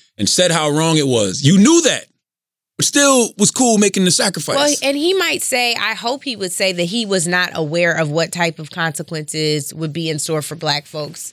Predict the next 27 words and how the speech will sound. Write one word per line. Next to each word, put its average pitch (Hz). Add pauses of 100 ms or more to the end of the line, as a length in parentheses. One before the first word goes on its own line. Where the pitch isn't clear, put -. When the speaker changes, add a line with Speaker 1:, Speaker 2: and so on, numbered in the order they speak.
Speaker 2:
You 185
know, 147 (400)
he 226
didn't 180
know. 165 (120)
Like, 190
I 202
hope 262
he 254
would 196
at 170
least 180
say 147
that. 139
There 196
are 202
a 190
number 196
of 180
C 233
B 208
C 180
members, 160
for 170
example, 160
that 151
say 151